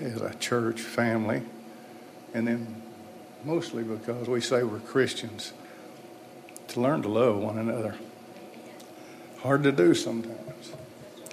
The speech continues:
It's really hard to do. I know personally I'm a hard to love person, and I know that some of you, if you'll admit it, are the same way. So, <coughs>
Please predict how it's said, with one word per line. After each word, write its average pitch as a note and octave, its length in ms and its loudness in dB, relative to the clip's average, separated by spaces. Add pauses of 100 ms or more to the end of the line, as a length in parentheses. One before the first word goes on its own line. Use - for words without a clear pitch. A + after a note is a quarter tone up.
It's A#2 200 -8
really B2+ 240 6
hard B2+ 220 2
to C#3 80 -4
do. D3 240 -2 (1000)
I B2+ 80 2
know B2 200 6
personally A2+ 600 2
I'm A#2 240 0
a A2+ 40 2
hard C3+ 300 4
to C3+ 60 2
love C#3 280 6
person, C#3+ 440 4
and B2 160 -2
I B2+ 100 0
know C3 240 -2
that C3 120 -2
some D3 220 0
of B2+ 160 -2
you, C3+ 100 0
if - 140 -8
you'll B2+ 160 0
admit B2 320 -2
it, - 80 -2 (760)
are A#2+ 120 0
the A#2+ 100 0
same C#3 360 2
way. C3+ 360 4
So, B2+ 360 -4
<coughs> - 1000 -2